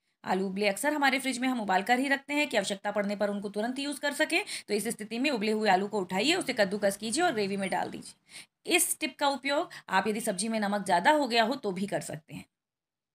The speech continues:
इसके अलावा यदि आप अदरक और शलगम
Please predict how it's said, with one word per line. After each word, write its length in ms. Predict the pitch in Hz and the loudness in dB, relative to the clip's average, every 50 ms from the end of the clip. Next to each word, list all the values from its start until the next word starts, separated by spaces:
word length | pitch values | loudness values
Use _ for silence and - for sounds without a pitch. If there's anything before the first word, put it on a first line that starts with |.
| _ _ _ _ _ _ _ _ - | _ _ _ _ _ _ _ _ -6
इसके 240 | 208 202 - - 302 | -4 -2 2 6 8
अलावा 400 | 294 294 294 285 302 320 339 359 - - - - | 10 10 10 10 10 6 4 4 0 -8 -10 -2
यदि 320 | 214 226 220 196 247 254 | 2 2 4 4 4 6
आप 320 | 247 240 247 254 247 - _ _ _ _ _ - | 8 8 8 8 6 2 _ _ _ _ _ -2
अदरक 400 | 220 208 208 285 370 339 - - | -2 2 4 4 4 4 4 0
और 160 | - 294 330 330 | 2 2 2 2
शलगम 420 | - 294 262 233 208 185 165 - | 2 2 2 2 2 0 -2 -2